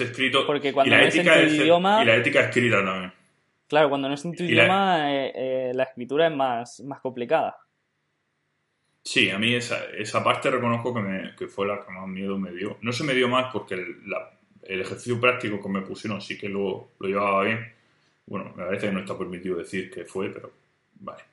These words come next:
Speaker 1: pues prefiero no decirlo.
Speaker 2: Esto lo cortamos,
Speaker 1: Pero
Speaker 2: esto lo cortamos.
Speaker 1: la parte,
Speaker 2: <laughs>
Speaker 1: la parte, la parte del artículo, por ejemplo, me, se me dio fatal. O sea, era un artículo, además era un artículo sobre private equity.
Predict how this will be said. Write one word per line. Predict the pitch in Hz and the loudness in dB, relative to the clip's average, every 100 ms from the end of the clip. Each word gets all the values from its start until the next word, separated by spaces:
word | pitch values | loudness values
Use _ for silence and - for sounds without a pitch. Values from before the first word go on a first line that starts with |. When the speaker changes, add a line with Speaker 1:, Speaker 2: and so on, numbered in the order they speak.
| - | -20
Speaker 1:
pues | - - | -20 -20
prefiero | - 101 95 | -6 -4 -2
no | 92 | -4
decirlo. | 95 107 120 | -4 0 0
Speaker 2:
Esto | 117 - - - - 143 | -2 -10 -12 -14 -6 -4
lo | 127 | 0
cortamos, | 127 110 | 6 6
Speaker 1:
Pero | 107 107 104 101 | 8 6 6 6
Speaker 2:
esto | 147 | 6
lo | 139 | 2
cortamos. | 139 139 127 - - | 0 0 -2 -6 0
Speaker 1:
la | 117 139 | 4 6
parte, | 208 190 220 190 | 6 6 2 0
Speaker 2:
<laughs> | 226 | 0
Speaker 1:
la | 117 101 | 2 4
parte, | 123 120 135 127 - - - _ - - _ _ | 4 4 2 2 -2 -10 -14 _ -20 -20 _ _
la | 113 107 | 2 4
parte | 117 117 131 120 | 6 4 2 2
del | 117 | 4
artículo, | 110 107 - 120 120 127 127 131 - - _ - | 4 2 -2 -4 0 2 4 2 -2 -16 _ -2
por | 113 | 0
ejemplo, | 107 120 117 120 | 2 0 0 0
me, | 113 - 78 | 0 -4 -8
se | - | -10
me | 90 | -4
dio | 95 | -2
fatal. | - - - - _ | -2 -8 -12 -16 _
O | - | -10
sea, | 95 85 80 - _ _ _ _ _ _ - | -6 -6 -6 -10 _ _ _ _ _ _ -14
era | 92 95 | -6 -2
un | 104 | -2
artículo, | 95 110 101 101 | -2 -4 -4 2
además | 117 | 4
era | 120 | 6
un | 120 | 4
artículo | - 117 110 | 2 0 0
sobre | 113 104 101 98 98 98 95 | 0 0 4 6 6 6 4
private | 95 98 98 | 2 0 0
equity. | 101 113 110 120 | -2 -2 -4 -6